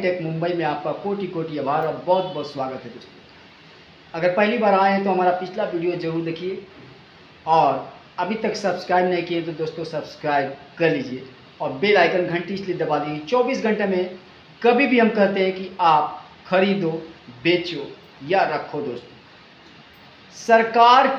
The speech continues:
ने नियम चेंज कर दिया दोस्तों। जी हाँ, स्टॉक मार्केट में शेयरधारकों को लगी लॉटरी।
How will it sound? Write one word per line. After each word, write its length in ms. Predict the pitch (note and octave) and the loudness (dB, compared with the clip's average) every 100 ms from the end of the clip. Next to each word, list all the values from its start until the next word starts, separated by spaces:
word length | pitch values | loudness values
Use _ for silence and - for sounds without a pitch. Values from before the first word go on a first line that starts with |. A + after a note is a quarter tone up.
| - - - - - - - | -8 -20 -20 -20 -20 -20 -10
ने 240 | A#3 A#3+ B3 | -2 2 4
नियम 440 | A#3 B3 A3+ A3 A3+ - - - - - - - - - - - - - - | 4 4 6 2 0 -10 -20 -20 -20 -20 -20 -20 -20 -20 -20 -20 -20 -20 -6
चेंज 400 | B3+ B3+ A#3 G3 | 2 4 4 4
कर 160 | G#3+ F#3 | 2 4
दिया 180 | F3+ D#3 | 4 4
दोस्तों। 880 | D3 - - - - - - C3 | 0 -6 -16 -20 -20 -20 -18 -14
जी 240 | D#3 G#3+ F3 | -4 0 0
हाँ, 300 | D#3 B2 - - - - - - - - G#3 | 0 -4 -8 -20 -20 -20 -20 -20 -20 -12 -6
स्टॉक 580 | G3 G3 A#3+ C4+ C4+ G#3+ | -6 4 6 8 6 2
मार्केट 600 | G3+ A3 A3 A#3 A#3+ A#3 | 6 6 6 4 2 2
में 400 | G#3+ F#3 F#3 - - - - - | 0 0 -4 -10 -20 -20 -20 -20
शेयरधारकों 840 | - - G#3 G#3 E3 E3 F#3+ G3+ A3+ | -18 -2 4 4 4 2 2 2 0
को 160 | A3 F#3 E3 - - - - - - - - - - | 2 0 0 -4 -14 -20 -20 -20 -20 -20 -20 -20 -6
लगी 400 | D#3+ F3+ F3+ D3+ - - - | 4 4 4 0 -6 -12 -10
लॉटरी। 540 | D3 E3+ F3+ - C3+ | 0 4 6 4 -2